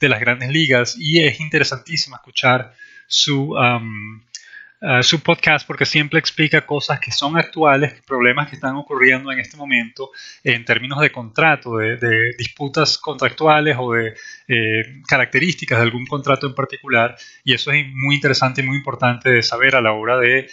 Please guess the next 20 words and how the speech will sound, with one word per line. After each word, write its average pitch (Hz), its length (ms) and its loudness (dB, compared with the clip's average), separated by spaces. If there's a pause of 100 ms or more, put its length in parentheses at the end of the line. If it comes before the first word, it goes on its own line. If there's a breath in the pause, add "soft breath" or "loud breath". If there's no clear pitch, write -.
(180 loud breath)
entender 120 600 0
mejor 127 500 -6
el 120 180 0
béisbol 117 380 0
de 117 80 0
Grandes 113 360 0
Ligas, 131 260 2
de 139 60 -2
manera 110 260 2
que, 139 440 0
de 120 120 -4
nuevo, 131 200 -2
les 131 120 2
recomendamos 113 640 -4
el 113 100 -6
podcast 135 640 -2 (300 loud breath)
Endorfinas 131 880 -2
de 127 220 4
Arturo 120 320 -4
Marcano. 113 480 -4